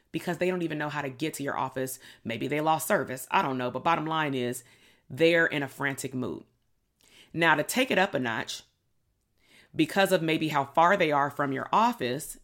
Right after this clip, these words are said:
and their frustration, 'cause you're trying to get them out of that funk to get to see what actually happened, um, now they're potentially gonna be late to the session. Potentially beyond,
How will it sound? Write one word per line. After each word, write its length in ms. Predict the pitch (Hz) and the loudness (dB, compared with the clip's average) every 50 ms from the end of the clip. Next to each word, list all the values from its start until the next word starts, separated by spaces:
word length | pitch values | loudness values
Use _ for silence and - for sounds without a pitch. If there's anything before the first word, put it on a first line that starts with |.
| - _ _ | -20 _ _
and 240 | - 254 277 247 185 | 2 2 4 4 4
their 100 | 165 156 | 2 2
frustration, 640 | - - 147 - - - 127 127 135 - 139 143 165 | 2 0 0 0 0 -2 -2 -2 -2 -4 -4 -6 -6
'cause 140 | 170 147 139 | -6 -6 -6
you're 60 | 139 | -4
trying 160 | - 156 139 | -2 -2 -2
to 40 | 135 | -2
get 160 | 135 147 139 | -4 -4 -4
them 140 | - 139 123 | -4 -6 -4
out 140 | - 131 127 | -2 -2 -2
of 80 | 131 135 | -2 0
that 240 | 156 170 - - - | 0 0 0 0 -2
funk 320 | 147 139 139 151 - - | -2 -2 -2 -4 -6 -10
to 100 | - 135 | -10 -10
get 340 | 131 139 151 - - - _ | -6 -4 -4 -4 -4 -6 _
to 80 | - 135 | -8 -6
see 180 | - 151 143 | -2 -2 -2
what 160 | 135 135 139 131 | -2 0 -2 -2
actually 340 | 131 127 - - 127 135 | -2 -4 -6 -8 -8 -6
happened, 460 | - 180 220 240 - - 123 131 - - _ _ _ _ _ _ _ _ _ _ _ _ - - - - - _ _ - | -2 -2 -2 -2 -2 -4 -6 -6 -8 -10 _ _ _ _ _ _ _ _ _ _ _ _ -20 -20 -20 -20 -20 _ _ 4
um, 560 | 170 165 160 160 156 156 156 151 151 156 - - - | 6 6 6 6 6 4 2 0 -4 -6 -10 -8 -2
now 240 | 170 185 226 277 294 | 2 2 4 4 6
they're 180 | 254 233 196 | 6 4 4
potentially 480 | - - - 175 - 185 170 165 170 156 | 2 0 -6 -2 0 0 0 0 0 0
gonna 140 | 160 151 139 | 0 0 0
be 100 | 147 139 | 0 0
late 200 | 139 131 123 - | 0 0 -2 -2
to 80 | - | -6
the 80 | - - | -8 -6
session. 420 | - - 120 - - - 87 - - _ _ _ _ _ _ _ _ _ _ _ _ _ _ _ _ _ _ _ | -6 -4 -4 -4 -6 -10 -12 -16 -20 _ _ _ _ _ _ _ _ _ _ _ _ _ _ _ _ _ _ _
Potentially 540 | - 190 190 - 277 294 - - 233 208 190 | -2 -2 2 2 2 2 2 2 0 0 2
beyond, 560 | 175 175 175 165 165 165 160 160 160 160 | 2 0 0 0 0 0 0 0 -2 -4